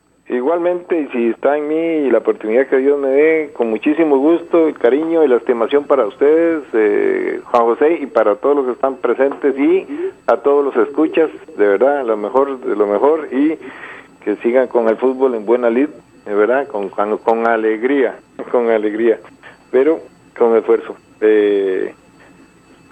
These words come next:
posiblemente usted mantiene Radar del Deporte no porque le dieron un premio, sino porque usted se esfuerza y tiene a compañeros que se esfuerzan con usted y trabajan con usted, le aportan a usted y usted le aporta a ellos,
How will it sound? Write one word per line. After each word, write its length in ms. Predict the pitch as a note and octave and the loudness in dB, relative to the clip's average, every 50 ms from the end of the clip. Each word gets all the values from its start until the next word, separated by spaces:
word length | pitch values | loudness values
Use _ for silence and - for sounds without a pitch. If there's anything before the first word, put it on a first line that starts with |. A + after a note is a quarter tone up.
| _ | _
posiblemente 800 | - G#2 G2+ A#2 C3+ C3+ C3+ C#3 C#3+ C#3+ C#3+ - - D#3 D3+ C#3+ | -4 -2 0 2 2 2 4 2 2 0 0 0 0 2 2 2
usted 360 | B2 G#2+ - - - B2+ C3 C3+ C3+ C3 B2 A#2 G#2 - - - - _ - | 0 -4 -4 0 2 4 4 4 2 0 -2 -4 -8 -12 -14 -16 -16 _ -2
mantiene 500 | G#2 G#2+ G#2+ - - C#3 C#3 C#3 C#3 B2+ | -2 -2 -2 -2 0 0 2 2 2 2
Radar 320 | G#2+ A2 A2+ B2 C3 C3 | 4 4 4 2 2 0
del 240 | B2+ C3+ B2 A2 G#2+ | 0 -2 -2 -2 -2
Deporte 580 | A2 A2 G2+ A#2+ B2+ C3+ C#3 C3 - C#3+ B2+ A#2 | -2 -2 0 0 0 0 0 0 -2 -2 -2 -2
no 320 | G#2+ G#2 G#2+ A2 A#2+ A#2+ | -4 -4 -2 -2 -2 0
porque 560 | A#2+ A#2+ A#2+ A2 - - G#2+ G2 F#2 E2+ E2 E2 - - F#2+ | 0 -2 -4 -4 -2 -2 0 0 0 -2 -4 -8 -10 -6 -2
le 100 | G#2+ G#2+ | 0 2
dieron 240 | A2+ B2 B2 B2+ B2+ | 2 2 2 0 -2
un 100 | B2 A#2 | -2 0
premio, 400 | B2+ C3+ C#3 C3+ B2 G#2+ G2 F#2 | 0 0 0 0 -2 -4 -6 -6
sino 180 | F#2+ G#2+ A2 A2+ | -4 -2 -2 -2
porque 200 | A2+ A#2+ A2+ G#2+ | -2 -2 -6 -4
usted 200 | G2+ - B2+ A2+ | -2 -2 0 0
se 100 | - A#2+ | 2 0
esfuerza 420 | G2+ - B2 A#2+ G#2 G2+ G#2 G2 - - - - - - - - - - - - | 0 2 2 2 2 2 -2 -2 -2 -6 -14 -20 -20 -18 -18 -18 -18 -16 -10 -6
y 100 | A2+ G#2+ | -6 -4
tiene 320 | - - B2 B2 B2 B2 | -2 0 0 2 4 4
a 80 | A#2+ A2+ | 2 2
compañeros 640 | - - A#2 G#2+ - A2 A2 A#2 C3 C3+ C3+ A#2+ - | 0 -2 -4 -2 -2 -2 0 0 0 0 0 0 -2
que 80 | B2 | -2
se 80 | G#2+ G#2+ | 0 0
esfuerzan 380 | G#2+ F2+ A#2+ B2+ B2 D3 C3+ B2+ | 0 0 0 0 0 0 -2 0
con 160 | B2+ A#2+ A2 | 0 0 0
usted 320 | G#2+ G2+ - - C3 C3+ | 0 -2 -2 -2 0 0
y 80 | C3+ C3 | 0 -2
trabajan 460 | C3 - A2 G#2 A2 A#2 B2+ C3 A#2+ | -2 0 0 2 2 2 0 -2 -2
con 160 | - A2 G#2+ | -2 -2 -2
usted, 400 | G2+ F#2+ - - C3 C#3+ D3 D#3 - - - - - - - - - A2+ | -2 -2 0 0 2 2 0 0 -2 -6 -6 -6 -6 -4 -4 -2 0 2
le 120 | A#2 A#2 | 4 4
aportan 520 | A2+ A2+ - C#3+ C#3+ C#3 C3 - C3+ C3 A#2 | 2 2 0 0 0 0 0 -2 -2 0 0
a 40 | |
usted 300 | A2 G#2+ - - - C#3 | -2 -4 -2 0 0 2
y 100 | D3 C#3 A#2+ | 2 0 -2
usted 200 | - - A#2+ B2 | -2 0 0 2
le 60 | B2 | 2
aporta 400 | A#2 A#2 - A#2+ A#2+ - - A#2+ | 2 2 0 0 0 0 0 2
a 80 | A2 A2+ | 2 4
ellos, 280 | A#2+ B2+ B2 B2 A2 | 2 0 -2 -6 -8